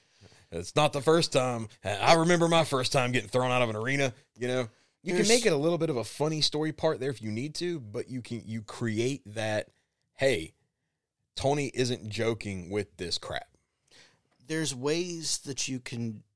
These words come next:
Speaker 2: set up distractions to where the ref doesn't look like a complete moron.
Speaker 1: Mm-hmm.
Speaker 2: W W E did it Friday night with the Sheamus Gunter match.
Speaker 1: Yeah.
Speaker 2: They slid in the
Speaker 1: They didn't come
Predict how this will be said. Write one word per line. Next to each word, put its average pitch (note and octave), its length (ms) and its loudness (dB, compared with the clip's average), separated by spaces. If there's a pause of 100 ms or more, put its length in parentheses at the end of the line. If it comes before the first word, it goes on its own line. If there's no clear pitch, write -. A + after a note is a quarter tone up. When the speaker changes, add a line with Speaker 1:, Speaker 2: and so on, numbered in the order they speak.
(460)
Speaker 2:
set - 360 -2
up A2+ 160 -4
distractions A2 800 -6
to - 80 -8
where A2+ 160 -4
the D#3 100 -8
ref A2 280 -6
doesn't A2 260 -8
look A2 160 -12
like G#2 160 -12
a G2+ 60 -14
complete G#2+ 380 -12
moron. G2+ 360 -14
Speaker 1:
Mm-hmm. A2+ 540 -6
Speaker 2:
W D#3+ 300 2
W D3+ 200 0
E C#3+ 160 -2
did B2 200 0
it B2+ 120 -4
Friday A#2+ 340 -2
night G#2+ 340 -8 (420)
with A#2 280 -4
the A#2+ 60 -6
Sheamus A2 640 -4 (140)
Gunter B2 300 -4
match. - 380 -10
Speaker 1:
Yeah. F3 160 2 (1080)
Speaker 2:
They A#2+ 180 -2
slid D#3+ 420 2
in C3+ 420 -2 (280)
the A#2+ 480 -2 (240)
Speaker 1:
They C3+ 100 -2
didn't D#3+ 180 6
come C3+ 60 4